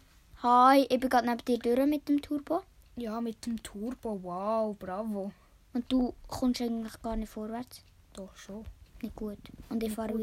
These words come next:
Speaker 1: wieder
Speaker 2: ja.
Speaker 1: rauf. Und jetzt fahre ich aber.
Speaker 2: Ich im Fall. <laughs>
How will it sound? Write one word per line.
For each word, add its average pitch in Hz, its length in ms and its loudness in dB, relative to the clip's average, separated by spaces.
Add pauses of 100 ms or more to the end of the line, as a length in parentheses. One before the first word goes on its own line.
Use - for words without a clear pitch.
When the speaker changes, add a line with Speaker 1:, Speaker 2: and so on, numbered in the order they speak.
Speaker 1:
wieder 233 120 -4
Speaker 2:
ja. 226 60 -4
Speaker 1:
rauf. 208 180 -12 (500)
Und 220 120 -4
jetzt - 160 -12
fahre 214 220 -6
ich 214 80 -4
aber. 214 120 -6
Speaker 2:
Ich 359 220 4
im 330 160 2
Fall. 320 380 6
<laughs> 359 400 8